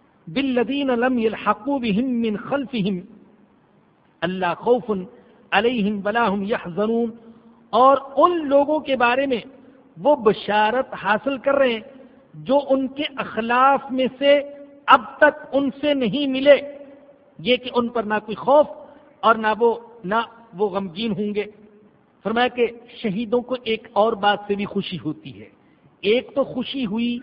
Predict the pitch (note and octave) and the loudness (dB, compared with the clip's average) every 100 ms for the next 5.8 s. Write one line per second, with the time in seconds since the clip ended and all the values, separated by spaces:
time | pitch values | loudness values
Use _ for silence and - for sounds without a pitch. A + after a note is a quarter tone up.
0 | - - - - _ F#3 F#3+ - G#3+ G#3+ | -14 -20 -20 -20 _ 2 2 0 -8 -8
1 | F3 D3+ G#3 G3+ - F#3+ G#3 G3 G#3 G3+ | -8 -4 -2 -4 -2 0 0 0 -4 -4
2 | - - _ _ _ - - F#3 F#3+ G3+ | -8 -20 _ _ _ -12 -4 -4 -2 -4
3 | F#3+ F#3 G#3 G3+ - A3 G3 G3 G3 F#3+ | -4 -4 -2 -2 -2 -2 -2 -4 -4 -2
4 | G#3+ G#3+ G3+ G3+ G#3 F#3+ - - - _ | -2 0 -2 0 0 0 -10 -20 -20 _
5 | _ _ _ _ _ G3 A3 | _ _ _ _ _ 8 8